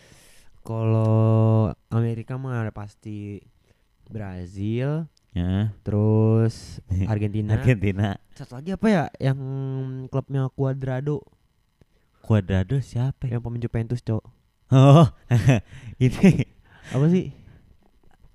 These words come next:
Speaker 2: Ah, aduh.
Speaker 1: Yang semifinal lawan Argentina, Cok.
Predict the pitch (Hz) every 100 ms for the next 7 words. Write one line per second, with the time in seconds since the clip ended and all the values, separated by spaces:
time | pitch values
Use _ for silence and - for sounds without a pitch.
0 | _ 123 131 135 139 135 139 139 139 143
1 | 139 139 135 135 65 - - _ _ _
2 | _ _ - _ _ _ _ _ _ _
3 | _ _ _ _ _ _ - - - _
4 | _ _ 175 202 180 107 - - - -
5 | - 120 123 135 127 127 120 120 123 117
6 | 120 113 123 127 120